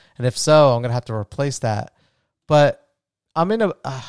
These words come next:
I'm in a position where I wish I wasn't just replacing one component on this computer. I wish I was just, like, replacing the whole computer. Like, I, I wa-, I would love to just sell it and take whatever money I can get for, for it. I could probably get, I mean, honestly, <laughs> the way the market is now,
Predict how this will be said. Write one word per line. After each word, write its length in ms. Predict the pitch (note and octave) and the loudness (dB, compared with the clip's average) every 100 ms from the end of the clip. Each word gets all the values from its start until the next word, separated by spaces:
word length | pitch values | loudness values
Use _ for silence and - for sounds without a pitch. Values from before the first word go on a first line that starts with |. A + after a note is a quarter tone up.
| - | -8
I'm 100 | D#3+ | -6
in 80 | G3+ | -4
a 40 | |
position 380 | - C#3+ D#3+ E3+ | -4 -4 -4 -4
where 160 | C#3+ C3+ | -4 -2
I 120 | C3+ | -2
wish 340 | B2+ E3+ - - | -2 -4 -6 -4
I 60 | D3 | -2
wasn't 280 | D3+ D#3+ | -2 -6
just 160 | C#3 C3 | -10 -10
replacing 540 | B2+ - C#3 - B2+ | -10 -8 -6 -6 -8
one 140 | A#2 B2 | -6 -8
component 420 | - A#2 C3 B2 | -8 -8 -6 -6
on 60 | A2 | -8
this 120 | G#2+ | -10
computer. 380 | A2+ A#2 A#2 G#2+ | -10 -6 -4 -2
I 40 | |
wish 200 | G#2 B2+ | -4 -4
I 60 | C#3 | -4
was 160 | B2 | -4
just, 180 | A#2+ - | -6 -6
like, 140 | A#2+ - | -6 -6
replacing 720 | B2 B2 - B2+ - B2+ A2+ _ _ _ - | -8 -6 -4 -6 -4 -8 -8 _ _ _ -8
the 100 | A#2 | -6
whole 220 | A2 B2+ | -2 -2
computer. 460 | - A2 C3+ A2+ G#2 | -2 -8 -6 -4 -4
Like, 160 | G#2+ | -6
I, 160 | A2+ A#2 - | -4 -6 -6
I 60 | |
wa-, 200 | A2+ B2+ | -6 -6
I 80 | C#3 | -2
would 140 | B2 A#2+ | -2 0
love 220 | E3 F#3 | 0 0
to 120 | C3+ | -4
just 220 | B2+ A2+ - | -8 -8 0
sell 240 | D#3+ D#3 | 2 4
it 220 | B2 B2 _ _ _ _ _ _ _ _ | 2 -2 _ _ _ _ _ _ _ _
and 420 | C#3 C3 B2+ A#2+ - | -2 0 0 -4 -10
take 180 | - D3+ | -6 -2
whatever 220 | D#3+ C#3+ | 0 -2
money 220 | C#3 C3+ C3 | -2 -2 -2
I 20 | |
can 160 | C3 | -4
get 180 | A#2 C3 | -2 -2
for, 300 | - A#2+ A#2 | -2 -4 -4
for 260 | - B2+ A2+ | -4 -2 0
it. 160 | A2+ - | -2 -4
I 40 | |
could 160 | - - | -12 -2
probably 320 | F3 G3 F#3+ | 2 2 0
get, 300 | D3+ C#3 - | 0 0 -2
I 80 | B2 | -4
mean, 140 | C3 | -4
honestly, 500 | - D3 C#3+ - C3 B2+ | 0 -2 -2 -2 -4 -4
<laughs> 360 | G2+ - F3 | -6 -6 -4
the 100 | - | -2
way 100 | C3+ | -2
the 100 | C3+ | -2
market 260 | C3+ B2+ C3 | -2 -4 -4
is 180 | B2+ A2+ | -4 -2
now, 360 | B2+ B2 A2+ | 0 0 -2